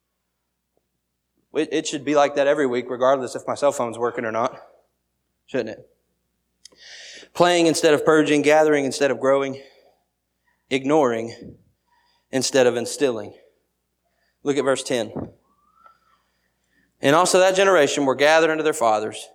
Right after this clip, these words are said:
and there arose another generation after them, comma, which knew not the Lord, nor yet the works, nor yet the works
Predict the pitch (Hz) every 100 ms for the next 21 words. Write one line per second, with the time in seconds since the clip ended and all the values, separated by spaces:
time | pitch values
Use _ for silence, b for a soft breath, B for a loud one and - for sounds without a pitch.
0 | - 123 143 143 151 156 156 160 135 135
1 | 131 - 147 139 139 113 107 107 151 131
2 | 110 - _ _ _ 135 139 156 165 190
3 | 175 180 160 156 135 104 - - _ _
4 | _ b b b b b _ _ _ _
5 | _ _ _ _ 160 160 175 185 156 147
6 | 165 131 - - - - - - - -
7 | _ _ _ _ - 135 135 139 151 151
8 | 127 107 - -